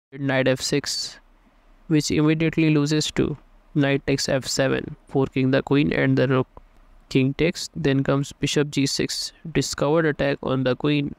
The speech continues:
and this king cannot go back. So after king takes or pawn takes,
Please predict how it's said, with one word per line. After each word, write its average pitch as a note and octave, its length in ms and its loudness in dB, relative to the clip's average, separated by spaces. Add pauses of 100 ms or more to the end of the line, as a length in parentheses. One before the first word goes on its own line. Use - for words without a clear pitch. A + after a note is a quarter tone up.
(140)
and C3 420 -4 (320)
this D3 200 -2
king C#3+ 260 2
cannot C3+ 340 0
go C3 180 0
back. C3+ 300 -2
So - 180 -2
after C3+ 280 -2
king C3 340 0
takes D3+ 400 -2
or C#3+ 160 -2
pawn D#3+ 360 -2
takes, - 460 -2